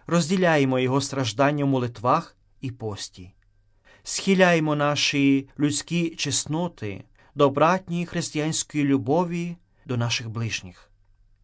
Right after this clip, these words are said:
Просімо у молитвах до Небесного Отця, до нашого Спасителя і до Його пречистої Матері Марії та всіх святих усього того, що послужило для прослави Божої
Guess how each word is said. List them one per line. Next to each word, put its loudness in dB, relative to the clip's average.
Просімо 2
у -2
молитвах 2
до -2
Небесного -2
Отця, -4
до 2
нашого 0
Спасителя -4
і -2
до 0
Його 0
пречистої -4
Матері -4
Марії -6
та 2
всіх -4
святих -4
усього -4
того, -2
що 0
послужило 0
для 0
прослави -2
Божої -4